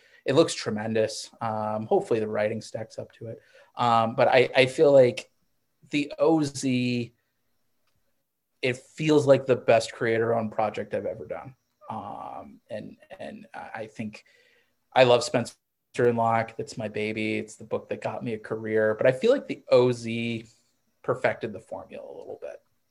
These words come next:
Um, you know, it's sort of, we, we, we increased the scale. We, um, I think we, I think we hit the tone even better.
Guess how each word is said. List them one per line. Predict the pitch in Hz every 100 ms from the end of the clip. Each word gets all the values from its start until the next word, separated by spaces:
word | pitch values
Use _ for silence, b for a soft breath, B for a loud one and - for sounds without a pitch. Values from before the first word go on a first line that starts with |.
| _
Um, | 117 113 107 110 - -
you | 131
know, | 117 113
it's | 110 -
sort | 113
of, | B B B
we, | 131 120 123
we, | 123 120 120
we | 123 120
increased | 117 139 131 - -
the | 135
scale. | - - 117 117 113 113 113 113 B B _
We, | 120 117 113 113 110
um, | 110 113 110 110
I |
think | 117 117 110 123
we, | 117 113 -
I | 113
think | 120 -
we | 113
hit | 117 -
the | 113
tone | - 110 113
even | 110 113 110
better. | 104 104 107 107 107